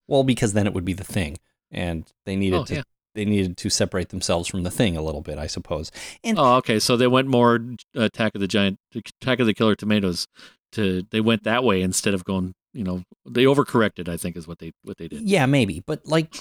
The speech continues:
Speaker 1: what I said before is, is in that, or what, what did I say? That, that yes, octop-, squids are super fascinating, and, um,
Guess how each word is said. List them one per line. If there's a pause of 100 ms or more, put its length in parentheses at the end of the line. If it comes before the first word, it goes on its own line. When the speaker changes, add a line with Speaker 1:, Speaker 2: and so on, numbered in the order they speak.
(100)
Speaker 1:
what
I
said
before
is,
is (800)
in
that,
or
what,
what
did
I
say?
That,
that (580)
yes, (240)
octop-,
squids
are (320)
super
fascinating,
and, (520)
um,